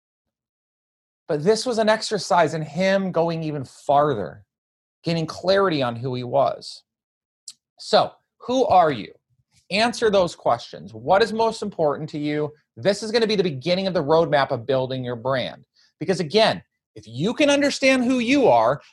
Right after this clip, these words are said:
you can communica-, communicate to other people who you are. And that is what begins to build the relationship.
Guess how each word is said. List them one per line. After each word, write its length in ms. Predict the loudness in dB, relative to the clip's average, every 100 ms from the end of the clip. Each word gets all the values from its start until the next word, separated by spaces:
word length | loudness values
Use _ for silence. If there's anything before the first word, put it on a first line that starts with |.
| _
you 380 | -18 -2 4 4
can 140 | 2
communica-, 680 | 0 0 -2 -4 -4 -2 -2 -8 -4
communicate 640 | 0 2 0 0 0 -2
to 120 | -6 2
other 220 | 4 4
people 560 | 0 -2 4 4 2 -6 _ _ _ _
who 80 | -4
you 240 | 0 4
are. 320 | 4 4 -2 _ _ _ _ _
And 240 | -4 -4 2
that 240 | 4 6
is 120 | 2
what 180 | 2 -2
begins 400 | -2 -4 -4 -2
to 60 | -4
build 200 | -2 -2
the 80 | -4
relationship. 600 | 0 -2 -2 -10 -12